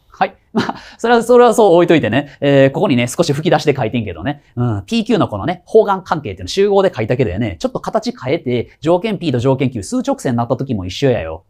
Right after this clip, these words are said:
ね、Qの方が一部分になってんねんね。で、Pの方がこう幅広いんやね。で、これ見て緑の、あ、Pは、えー、Q満たすのにとりあえず必要っていうね。そういう言葉がすぐ出てくるといいな。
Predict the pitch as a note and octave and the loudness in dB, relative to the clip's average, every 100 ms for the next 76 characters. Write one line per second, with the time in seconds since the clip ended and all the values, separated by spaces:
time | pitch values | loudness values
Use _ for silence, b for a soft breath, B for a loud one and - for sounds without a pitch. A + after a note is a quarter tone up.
0 | _ - - _ C#4 B3+ F#3 F3 D#3+ D3+ | _ -20 -20 _ -2 0 0 0 -2 -4
1 | D4 F4+ C3 G#2 G2+ F#2+ A2 G3 D#4 D4+ | -2 -2 -2 -4 -6 -8 -8 -6 -8 -8
2 | _ _ _ F#3+ F#3 B3+ A3 F3+ F#3 - | _ _ _ -14 -6 -4 0 0 -2 -4
3 | - E3+ D#3+ D#3+ D3 G#2+ A2 G#3+ C4+ _ | -2 -2 0 0 -2 -2 -6 -10 -12 _
4 | _ _ _ G#3 - A#3+ A#3+ A#3+ E3+ F3 | _ _ _ -6 0 2 2 0 0 2
5 | F3 F3+ C#3 E3 D3 B - C#3+ - _ | 2 4 2 2 0 B -4 -4 -6 _
6 | - A3 F3+ D#3 D#3 - B2 A#2+ A#2+ A#2+ | -10 -4 0 2 0 -2 -4 -2 -2 -4
7 | G#3 F#3+ D3 C3 C3+ B2 A#2+ C4 C#4+ D#4+ | -2 0 2 0 0 -2 -4 -2 0 0
8 | F4+ D4+ F3+ F3 D#3+ - D3 C3 C3 - | 0 -2 -4 -8 -10 -4 0 0 -4 -10
9 | - A#3+ - _ _ _ _ - A3+ A3+ | -14 -14 -14 _ _ _ _ -6 -2 -2
10 | A3 A3 D3+ A#2+ - G#3+ E3 G#3+ B3 E3+ | -2 -2 -2 -4 -6 -6 -4 -4 -4 -2
11 | A#2+ A#2+ G2 F#2+ B2+ A#3+ | -4 -4 -6 -8 -8 -10